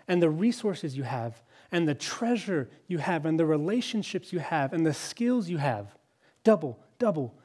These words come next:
double. If you take, if, if you would have taken the penny over the million, on day thirty, you would have five million three hundred and sixty-eight thousand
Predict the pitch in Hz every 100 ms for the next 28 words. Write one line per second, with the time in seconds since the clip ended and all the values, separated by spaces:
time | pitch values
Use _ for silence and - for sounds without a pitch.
0 | _ - 202 156 104 - _ _ _ _
1 | _ _ _ 185 156 240 262 226 254 196
2 | 220 269 262 262 240 226 190 - 220 143
3 | 165 - - 170 202 190 175 135 123 -
4 | _ _ _ _ _ - 160 147 190 226
5 | - 214 160 143 190 170 156 139 - 214
6 | 214 247 196 190 185 151 143 190 - _
7 | _ _ _ - 196 247 233 220 220 180
8 | - 214 - 190 180 180 156 151 143 139